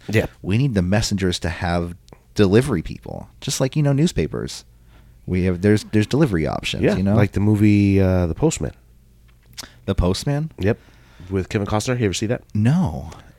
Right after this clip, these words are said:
Speaker 2: Is that about, was he, was he a
Speaker 1: It's
Speaker 2: postal
Speaker 1: not a,
Speaker 2: officer?
Speaker 1: it's not a great movie,
Speaker 2: Mm-hmm.
Speaker 1: but it, but every time it's on, I watch.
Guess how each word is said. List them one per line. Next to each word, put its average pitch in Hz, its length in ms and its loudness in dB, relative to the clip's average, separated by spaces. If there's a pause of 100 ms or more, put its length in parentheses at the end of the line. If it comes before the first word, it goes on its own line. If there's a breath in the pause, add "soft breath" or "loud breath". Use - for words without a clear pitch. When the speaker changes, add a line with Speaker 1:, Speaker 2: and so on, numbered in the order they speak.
(180)
Speaker 2:
Is 101 80 -6
that 101 100 2
about, 92 220 -2
was 98 140 0
he, 104 200 -2
was 95 200 -4
he 98 180 -4
a 87 60 0
Speaker 1:
It's 87 180 0
Speaker 2:
postal - 80 6
Speaker 1:
not 214 160 10
a, 147 100 8
Speaker 2:
officer? 117 440 0
Speaker 1:
it's 160 60 2
not 160 120 6
a 123 60 4
great 90 580 0
movie, 156 400 4
Speaker 2:
Mm-hmm. 98 380 -2
Speaker 1:
but 123 180 6
it, 117 200 8
but 113 120 6
every 113 100 6
time 104 160 0
it's 95 140 -2
on, 127 120 0
I 90 40 0
watch. 113 420 0